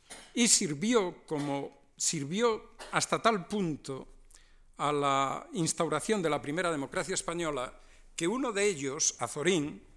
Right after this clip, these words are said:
cuando la República se proclamó, salió inmediatamente en el periódico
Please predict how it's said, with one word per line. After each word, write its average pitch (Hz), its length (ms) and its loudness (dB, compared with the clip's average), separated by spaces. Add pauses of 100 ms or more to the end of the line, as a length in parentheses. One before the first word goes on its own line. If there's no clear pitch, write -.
(520)
cuando 139 340 -6
la 131 140 -4
República 180 1000 -2
se 170 880 2
proclamó, 175 840 0 (720)
salió 185 600 2
inmediatamente 170 1000 -2
en 165 120 -6
el 202 100 -8
periódico 156 920 -4